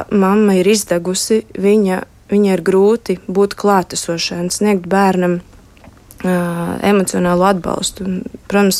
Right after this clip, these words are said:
fiziskās vajadzības nodrošina, bet reizēm bezspēks vai nogurums var būt tik liels, ka ir grūti arī parūpēties par fiziskām lietām, bet tad mēs skatāmies, vai nenāk klāt jau depresija.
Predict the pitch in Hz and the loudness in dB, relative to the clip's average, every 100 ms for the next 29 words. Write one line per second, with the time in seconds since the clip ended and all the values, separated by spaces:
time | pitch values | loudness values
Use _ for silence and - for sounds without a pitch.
0 | - 220 190 - 190 185 208 190 185 175 | 0 0 0 -2 -4 0 0 2 0 -2
1 | 190 247 247 185 180 214 196 196 190 196 | 0 2 4 2 -2 -2 -4 -2 0 2
2 | 190 190 - - - - 185 196 - 190 | 0 -2 -4 -12 -18 -6 -2 -2 -2 -4
3 | 190 - - 180 190 196 214 180 180 185 | -4 -8 -4 -2 2 4 4 2 0 -2
4 | - 175 180 185 202 190 185 - - - | -4 -4 -4 -4 -4 0 2 0 -2 -4
5 | - - - - - 185 185 208 214 185 | -6 -14 -16 -10 -4 2 4 2 2 -2
6 | 180 196 196 180 185 190 - 190 - 220 | -2 0 0 -2 -4 -4 -4 -4 0 0
7 | 202 - 185 180 185 190 175 185 202 196 | -2 -6 -4 -2 0 0 -2 0 2 2
8 | 185 - - 196 196 196 180 - 190 185 | 2 0 -2 -2 2 2 2 0 -2 2
9 | 196 180 - 190 185 180 175 180 - - | 2 0 0 -2 0 0 2 0 -2 -4
10 | - 185 | -4 -4